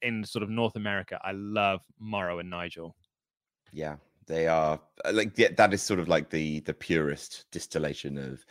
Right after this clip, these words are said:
Speaker 2: of N X T. They both, it's like, it's, it's weird. They both have the,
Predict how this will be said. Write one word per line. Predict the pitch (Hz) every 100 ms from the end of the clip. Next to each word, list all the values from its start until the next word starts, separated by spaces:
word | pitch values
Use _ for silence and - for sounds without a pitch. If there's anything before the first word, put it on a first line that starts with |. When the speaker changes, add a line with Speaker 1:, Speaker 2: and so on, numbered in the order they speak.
| - - -
Speaker 2:
of | 71 -
N | 69
X | 67 -
T. | - 67 64 - - - -
They | -
both, | 87 117 113 - - - _ _ _ _ - - -
it's | 123 123
like, | 131
it's, | 117 120
it's | 104
weird. | 107 117
They | 95
both | 87 101 101 -
have | 101 92 85 - - -
the, | 92 87 85 80